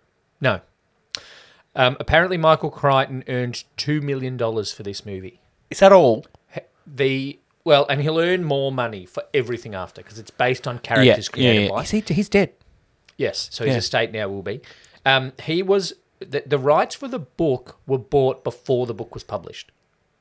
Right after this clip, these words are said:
Speaker 2: That's when you know it's good. That's
Speaker 1: By
Speaker 2: Godfather
Speaker 1: Spielberg,
Speaker 2: level.
Speaker 1: by Universal
Speaker 2: Yeah.
Speaker 1: for one point five million.
Speaker 2: Mm.
Speaker 1: They bought the rights for one point five million and they paid him five hundred thousand to write the screenplay.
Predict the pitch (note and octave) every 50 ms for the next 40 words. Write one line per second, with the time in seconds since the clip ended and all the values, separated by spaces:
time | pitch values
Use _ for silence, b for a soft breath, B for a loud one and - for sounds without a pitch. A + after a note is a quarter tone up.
0 | _ _ _ _ _ _ _ _ _ b b b b b b - C#3 C3+ - -
1 | F3 E3+ F3 F3+ D#3 C3 A#2 G#2+ G#2+ G#2+ - - - B2+ A2 F2+ - - B2 -
2 | C3 C3+ C#3 C3 B2+ A2 A2 A2 A2+ - C3 B2 A#2 A2 G2+ G2+ G2+ F#2+ G2 G2
3 | F2+ G2+ F#2+ F#2 F#2 F2+ F2+ A2+ C3 C3 C3+ C#3+ C#3+ C3 B2+ G#2+ A2+ A2 G#2+ -
4 | - - G2+ B2+ E3 - B2+ A2 F#2+ - - _ - - C#3+ C3 B2 A#2+ B2 A#2+
5 | A#2 - - B2 A2+ - - A#2 G#2+ G2+ G2 G2 F#2+ F2+ F#2 F2 G2+ G#2 _ _
6 | _ _ _ _ _ _ _ _ _ _ _ _ _ _ _ - B2+ B2 A#2 G#2
7 | F#2+ - C3 B2 A#2 B2 A2+ A2 - A#2 A2 A2 A2 - - - A2+ A2+ G#2+ G#2+
8 | - A#2+ G#2+ G2 A#2 G#2+ G2+ A#2+ C#3 D#3+ F#3+ G3 F3+ F3 D#3 D3 C#3+ C3 - -
9 | C3 B2+ B2 A#2+ A#2 A2 - - A#2 A#2 A2+ - A#2 A2+ G#2 - A2 G#2 G#2+ G#2+
10 | G#2+ - - A2 G2 G#2 G2 F#2+ - - - - - - F2 - - - - -